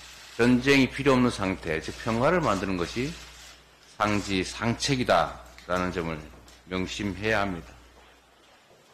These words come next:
북한에 본때를 보이게-, 보이겠다고 평화의 안전핀을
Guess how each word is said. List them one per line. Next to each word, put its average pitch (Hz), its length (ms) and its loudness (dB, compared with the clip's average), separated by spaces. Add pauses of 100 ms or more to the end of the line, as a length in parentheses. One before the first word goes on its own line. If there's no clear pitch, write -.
(1700)
북한에 131 1120 2
본때를 117 500 2
보이게-, 104 520 -2
보이겠다고 101 720 -6
평화의 123 440 -2
안전핀을 120 1080 -6